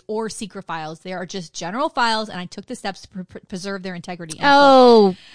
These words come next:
Speaker 1: Felt earlier told, uh, earlier
Speaker 2: Imagine,
Speaker 1: that day.
Speaker 2: imagine though, if this secretary
Speaker 1: Yeah.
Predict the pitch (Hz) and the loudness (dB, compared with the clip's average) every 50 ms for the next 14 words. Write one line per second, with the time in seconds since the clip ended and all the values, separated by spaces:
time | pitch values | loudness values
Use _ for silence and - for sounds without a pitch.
0 | - _ _ _ _ - 262 285 311 320 - - 269 285 311 302 285 277 269 - | -20 _ _ _ _ -6 -2 -2 -2 -2 -2 -2 -2 -2 -2 -4 -6 -6 -8 -10
1 | - 240 226 226 220 226 214 208 - _ - 185 - - - 262 285 277 269 262 | -10 -8 -8 -6 -6 -8 -8 -10 -12 _ -12 -12 -10 -4 0 2 4 4 4 4
2 | 285 339 - - 370 330 302 285 262 247 247 240 240 240 269 - - 320 294 302 | 4 2 2 0 0 0 0 2 2 2 2 2 0 0 -2 -2 -2 -2 -2 -2
3 | 294 - - 214 - - 196 196 - - - 170 - - 185 - - - 175 - | -2 -2 -4 -6 -6 -6 -6 -6 -6 -6 -8 -8 -8 -10 -12 -14 -14 -16 -16 -16
4 | - - - 196 190 _ _ _ _ _ _ 185 180 170 175 170 | -16 -16 -16 -18 -18 _ _ _ _ _ _ -16 -14 -12 -12 -12